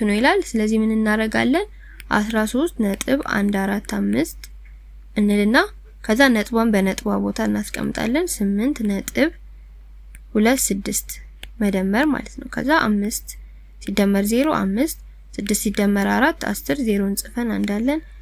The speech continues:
አንድ ሲደመር ሁለት ሦስት፣ ሦስት ሲደመር አንድ አራት፣ ነጥቧ ትወርዳለች። ሦስት ሲደመር ስምንት አስራ አንድ፣ አንድን ጽፈን አንድ አለን። አንድ ሲደመር አንድ ሁለት። ስለዚህ ሃያ አንድ ነጥብ አራት ዜሮ አምስት መጣልን ማለት ነው።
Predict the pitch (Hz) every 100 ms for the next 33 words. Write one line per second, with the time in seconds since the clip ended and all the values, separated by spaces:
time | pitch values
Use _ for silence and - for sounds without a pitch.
0 | - - 208 208 208 208 208 214 240 294
1 | - - 277 - 214 - 202 196 208 202
2 | 294 392 - - 196 196 220 320 - -
3 | - 262 196 - 208 202 208 208 226 240
4 | 330 - - - - - - 220 208 214
5 | 202 202 208 208 233 226 294 - 196 -
6 | 214 262 262 202 208 208 240 254 247 214
7 | 214 220 247 339 - - - - 214 208
8 | 208 208 208 214 311 233 - - - -
9 | - - - - - 220 233 247 233 -
10 | 220 214 214 208 - - 214 208 208 208
11 | 208 208 202 190 196 208 - 202 - -
12 | 208 311 330 - -